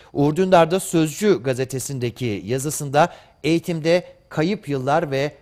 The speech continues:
paralar başlıklı bir yazı kaleme almış. Fatih projesine, e, ilişkin, e, beklenen,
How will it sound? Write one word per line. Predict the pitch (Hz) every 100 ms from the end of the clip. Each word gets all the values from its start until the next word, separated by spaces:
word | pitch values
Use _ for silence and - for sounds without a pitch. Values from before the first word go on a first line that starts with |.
| _ -
paralar | 139 135 147 135 104 117
başlıklı | 117 - 113 151 160 160 -
bir | 135
yazı | 127 117 151 117 -
kaleme | 107 104 113
almış. | 120 110 143 - - _ _ _ _ _ _ _ _ -
Fatih | 202 190 180 147
projesine, | 160 147 139 143 - 151 143 -
e, | 127 131 131 127 113
ilişkin, | 127 143 147 - 180 180 _ 143
e, | 147 143 143 131 123
beklenen, | 143 143 147 156